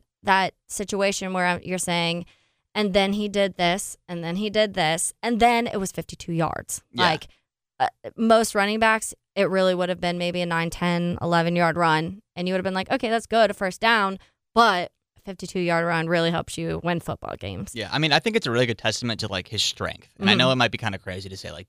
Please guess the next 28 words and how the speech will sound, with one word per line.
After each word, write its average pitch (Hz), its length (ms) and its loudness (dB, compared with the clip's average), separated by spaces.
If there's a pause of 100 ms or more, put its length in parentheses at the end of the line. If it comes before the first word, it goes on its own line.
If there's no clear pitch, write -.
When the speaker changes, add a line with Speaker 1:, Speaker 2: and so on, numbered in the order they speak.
Speaker 2:
to - 80 -18
Khalil 101 300 -6
Herbert's 95 260 -8
a 98 40 -12
really 92 180 -6
strong 95 280 -6
guy, 196 80 -4
Speaker 1:
Mm-hmm. 180 220 -2
Speaker 2:
but, 95 80 -4
like, 98 200 -4 (400)
he's 160 160 -2
five 139 360 4
nine, 117 340 2
he's, 120 140 -4
like, 110 80 -6
a 101 60 -6
little 110 180 -2
bit 110 160 -4
shorter 101 280 -2
than 95 140 -4
I 90 120 -2
am, 92 100 -6
pretty 123 160 -4
much 104 100 0
the 95 80 -8
same 90 160 -8
height. 82 300 -8
Speaker 1:
Yeah. 190 200 -4